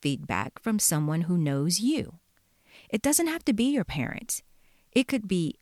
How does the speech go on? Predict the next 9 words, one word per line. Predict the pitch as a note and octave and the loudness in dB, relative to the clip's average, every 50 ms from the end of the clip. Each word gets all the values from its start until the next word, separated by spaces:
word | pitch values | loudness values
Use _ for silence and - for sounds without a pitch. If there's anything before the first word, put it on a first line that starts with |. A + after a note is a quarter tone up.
| _ - | _ 0
anyone | B3+ D4 F4 F#4 E4+ B3 A3 A3 A3 A3 G#3+ | 0 0 2 0 0 0 0 0 2 2 2
who | G#3 F#3 D#3 | 2 2 0
is | C#3+ B2+ - | 0 0 -2
close | - - - F#3 F#3+ G3+ - G#3+ | -4 -4 -4 -2 0 0 0 0
enough | G3+ F#3+ F#3+ - - | 0 -2 -2 -2 -2
to | - F3 C#3+ | -2 -2 -2
observe | B2 C#3+ - - D3+ D3 D3 D3 D#3 | -4 -2 -2 -2 0 0 -2 -4 -4
your | D3 C#3+ C#3 | -4 -4 -4
behaviors. | C3+ C3+ A#2 B2 B2+ - C#3 C3+ C#3+ D3 - - - - | -4 -6 -6 -6 -8 -8 -8 -10 -10 -12 -8 -8 -8 -8